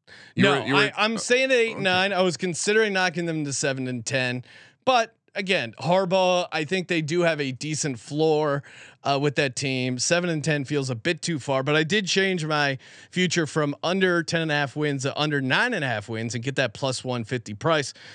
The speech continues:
Speaker 2: For me, my favorite prop for the Ravens, give me an under on J K Dobbins. Uh, his, his price is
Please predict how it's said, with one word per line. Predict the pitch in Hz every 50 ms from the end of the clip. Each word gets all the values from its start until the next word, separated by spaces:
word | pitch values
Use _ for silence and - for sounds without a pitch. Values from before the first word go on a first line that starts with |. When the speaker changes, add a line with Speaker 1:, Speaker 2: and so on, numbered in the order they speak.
| - - - - - _
Speaker 2:
For | - 165 165 165
me, | 180 226 285 294 226 170 139 135 165 - _ _ _ _ _ -
my | 135 147 151
favorite | 143 - 175 160 156 147
prop | 131 - 165 175 175 160
for | - - 175 175 165
the | 151 139
Ravens, | 139 165 208 233 220 185 165 147 139 135 127 123 - - 117
give | 123 165 208
me | 247 254
an | 226 190
under | 180 190 196 185 180 175 170 160 147 - -
on | - 143 143 143 139 139 139 - _ - 131
J | 113 - 143 147 151 151
K | - - 143 147 143 139 139 127
Dobbins. | 113 104 - 120 117 123 143 165 151 120 85 73 67 62 - - - - _ _ -
Uh, | - 104 95 85 78
his, | 80 113 - 143 180 190 196 170 151 - - -
his | - 160 170 151 -
price | - - 156 185 233 247 220 196 147 - - -
is | - - 143 143 139 135 117